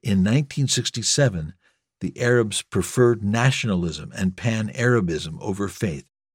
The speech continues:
so why would they expect victory from God? He unequivocally states, "Surely our soldiers, they will certainly be the victors."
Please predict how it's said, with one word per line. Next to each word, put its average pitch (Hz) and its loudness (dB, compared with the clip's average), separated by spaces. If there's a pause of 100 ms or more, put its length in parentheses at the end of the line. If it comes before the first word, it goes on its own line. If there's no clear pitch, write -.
so 110 2
why 110 0
would 127 2
they 113 2
expect - -4
victory 101 -4
from 104 -4
God? 101 -4 (840)
He 104 -6 (120)
unequivocally 147 2
states, - -2 (420)
"Surely 143 2
our 127 4
soldiers, 90 0 (140)
they 104 -2
will 98 0
certainly 90 2
be 87 -4
the 90 -4
victors." - -8